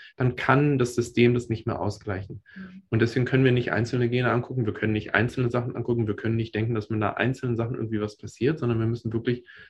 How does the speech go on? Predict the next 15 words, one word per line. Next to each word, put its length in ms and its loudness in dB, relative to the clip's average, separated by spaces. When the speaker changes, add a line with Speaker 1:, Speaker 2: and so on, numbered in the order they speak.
Speaker 1:
möglichst 400 2
viel 260 0
abdecken 440 -4
und 100 -2
das 120 -4
sind 100 0
meist 240 -2
die 60 -8
Grundlagen. 460 -6
Die 100 -8
Grundlagen 460 0
decken 300 -6
unglaublich 460 -2
viel 220 -6
ab. 220 -6